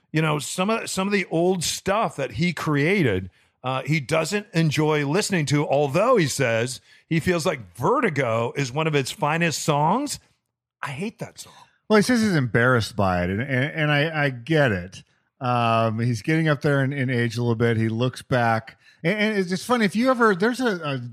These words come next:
Speaker 2: show, I think it was on V H one. I believe you can find it on Amazon Prime Video,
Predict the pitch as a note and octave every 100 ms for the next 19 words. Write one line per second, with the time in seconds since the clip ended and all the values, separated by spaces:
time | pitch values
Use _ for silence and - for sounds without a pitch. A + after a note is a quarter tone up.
0 | A#2+ - - - F3 E3 D3 C#3 C3 F3+
1 | G3 E3 G#2+ A#2+ C3 B2 - A#2+ A2+ G#2
2 | F#2+ F#2+ G#2+ _ _ _ _ G#2+ A2+ D3
3 | G3 G#3+ G#3 F3+ - D#3 C#3+ C3+ B2 A#2
4 | A#2 A#2+ A2 G#2 F#2+ - G#2+ G2+ G2 F#2
5 | G#2 G2 F#2+ F2 F2 F2